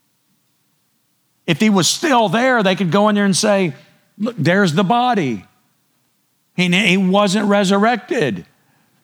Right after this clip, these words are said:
Your whole thing is a scam." They couldn't do that. So what they, they had to come up with something. "Well, he's not there, so evidently he is alive. But this God thing, nah, I ain't buying that."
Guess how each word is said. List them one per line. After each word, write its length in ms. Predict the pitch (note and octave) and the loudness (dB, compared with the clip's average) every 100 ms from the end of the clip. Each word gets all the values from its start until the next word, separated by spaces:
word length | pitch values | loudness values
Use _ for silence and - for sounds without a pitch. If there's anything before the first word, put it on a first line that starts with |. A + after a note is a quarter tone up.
| _ | _
Your 200 | - F#3+ | -4 0
whole 220 | F3 A3 G#3 | 2 2 0
thing 320 | A3 G#3+ A3 | 0 0 0
is 140 | G3 | 0
a 40 | G#3 | 0
scam." 840 | D#3 - C#4 A#3 A3+ E3+ A2 D#2+ - _ _ _ _ | -2 -2 -2 0 0 0 -2 -6 -12 _ _ _ _
They 120 | - G3+ | -4 -2
couldn't 380 | - C4 G#3+ | 0 0 0
do 220 | F#3 B3+ C4+ | 0 2 2
that. 400 | C#3+ A2 - - - | 0 -2 -8 -20 -6
So 160 | G3+ | -2
what 240 | F#3+ A3 G#3+ | 0 0 2
they, 280 | A3 G3+ G3+ | 0 0 0
they 100 | F#3+ | 0
had 160 | A#3+ | 2
to 80 | B3+ | 0
come 180 | - C4 | 0 0
up 140 | C4 | 0
with 100 | G#3+ | -2
something. 500 | - C4+ C#4+ G#3 F#3 F3+ - - _ _ _ | -2 -2 -2 -2 -2 -6 -18 -20 _ _ _
"Well, 140 | - F#3+ | -2 0
he's 120 | D#3 | 0
not 300 | B3+ C#4+ - | 0 0 -2
there, 340 | E4+ C4+ A#3+ | -2 0 0
so 200 | G3 F#3+ | 0 0
evidently 480 | G3 B3+ B3 C#4+ B3+ | 0 0 0 0 2
he 160 | A3+ D4+ | 2 0
is 160 | D4+ | 0
alive. 600 | A#3+ A#3+ D4+ C4 G3+ G3 - _ _ _ _ _ _ _ _ | 0 0 0 -2 -4 -6 -12 _ _ _ _ _ _ _ _
But 160 | G3 - | -4 0
this 160 | D#3 | -2
God 380 | D3 G3+ A#3+ G#3+ | 0 2 0 0
thing, 440 | C4 C4 C4 F3+ | -2 0 -2 -4
nah, 600 | D3+ D3+ D#3+ E3 D#3+ E3 C#3+ - _ _ _ _ _ _ _ _ _ _ - | -4 -2 0 0 0 -2 -4 -12 _ _ _ _ _ _ _ _ _ _ -8
I 120 | A3 E3 | -2 0
ain't 100 | D3 | 0
buying 300 | D#3+ C#3+ B2+ | 0 0 -2
that." 380 | D#3 C3+ B2+ | -2 -2 -4